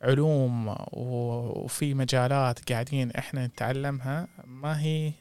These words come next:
محكورة إن إحنا نكون مساعد الطبيب يعني. نكون يعني مثلا إن نعطي إبرة أو نقيس ضغط أو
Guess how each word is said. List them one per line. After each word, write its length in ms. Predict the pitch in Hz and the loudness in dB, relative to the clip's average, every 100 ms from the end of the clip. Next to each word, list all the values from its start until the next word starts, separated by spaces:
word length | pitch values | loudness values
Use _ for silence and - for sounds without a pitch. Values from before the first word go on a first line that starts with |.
| - | -14
محكورة 640 | 135 131 - - 143 135 131 | -12 -10 -10 -4 0 2 0
إن 120 | 131 | -2
إحنا 220 | - 135 | -4 -6
نكون 260 | 127 143 127 | -4 -4 -4
مساعد 420 | 123 131 113 120 | -4 -4 -4 -6
الطبيب 520 | - - 127 123 120 | -8 -10 -6 -6 -6
يعني. 260 | 117 - - - - _ _ _ _ _ _ _ _ - - | -10 -10 -14 -20 -20 _ _ _ _ _ _ _ _ -20 -20
نكون 400 | 127 147 135 123 | -6 0 2 2
يعني 280 | 113 110 | -2 -2
مثلا 380 | 117 117 - 117 | -4 -4 -4 -4
إن 360 | 110 113 120 110 101 98 | -4 -8 -14 -16 -14 -6
نعطي 380 | 123 113 - 120 | -4 -4 -2 -4
إبرة 240 | 123 127 | -2 -6
أو 380 | - 113 110 - | -4 -4 -4 -8
نقيس 360 | 147 - 131 104 | -12 -8 -8 -4
ضغط 360 | 127 123 - - | -4 -4 -6 -4
أو 180 | 110 | -4